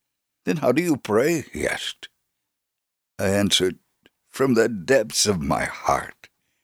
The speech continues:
and the Lord hears and answers my prayers." I continued, "I have four adult children,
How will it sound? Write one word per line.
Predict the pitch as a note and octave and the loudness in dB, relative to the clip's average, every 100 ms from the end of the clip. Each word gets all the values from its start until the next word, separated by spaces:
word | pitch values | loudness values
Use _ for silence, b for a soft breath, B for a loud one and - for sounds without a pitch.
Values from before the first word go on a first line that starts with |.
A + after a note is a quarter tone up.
| _ _ _ | _ _ _
and | - A#2+ | -2 2
the | |
Lord | A#2 A2+ A2+ - | 4 4 0 -2
hears | C3 C#3 B2+ G2 F2 | 0 2 4 2 -2
and | G2 - | -4 0
answers | C3 D#3 - F#2+ D2+ | 2 2 2 0 -2
my | D2 B1+ | -4 -4
prayers." | - D2 C2 - - - _ _ _ _ _ _ _ - | 0 0 0 -2 -6 -8 _ _ _ _ _ _ _ -2
I | G2 | 0
continued, | - G2 - A2+ G2 F2 D2+ - _ _ _ _ _ _ _ | 2 0 2 0 2 0 -4 -10 _ _ _ _ _ _ _
"I | - | 0
have | B2 C3 | 2 0
four | - - C#3 B2+ | -2 -2 2 2
adult | G2+ E2 D#2+ - | 2 -2 -2 0
children, | - - - - - | -2 0 -4 -8 -18